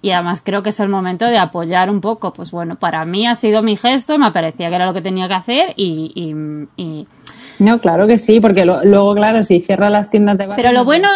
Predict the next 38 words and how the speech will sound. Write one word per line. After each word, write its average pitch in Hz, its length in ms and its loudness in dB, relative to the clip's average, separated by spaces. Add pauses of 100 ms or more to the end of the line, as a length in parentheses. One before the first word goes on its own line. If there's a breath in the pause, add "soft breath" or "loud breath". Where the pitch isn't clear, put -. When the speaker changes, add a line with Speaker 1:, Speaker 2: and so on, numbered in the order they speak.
(120)
Speaker 1:
lo 277 140 2
Speaker 2:
nos 247 60 2
Speaker 1:
bueno 330 200 4
es 370 100 0
que 208 60 0
Speaker 2:
extrañamos. 226 680 4
Speaker 1:
claro, 254 480 2
y 247 80 2
lo 233 140 2
bueno 254 200 0
es 381 60 -6
que 320 140 -4
dices, 214 480 -6 (320)
bueno, 214 160 -4
mi 214 100 -2
madre 220 220 0
se 294 80 -4
ha - 20 -2
quedado 269 200 0
así 302 260 -6
y 285 60 -4
dice, 180 280 -12 (680)
en 214 120 -6
cuanto 180 260 -4
la 196 80 -2
he - 20 0
explicado, 269 500 0
nada, 208 320 0
dos 185 200 -6
frases, 254 400 -2
que 180 80 -14
tampoco 175 300 -8
he 226 60 -4
dado 220 520 2
un 220 360 -2
meeting. 311 460 0
Speaker 2:
Sí, 302 60 4 (100)
sí. 302 160 4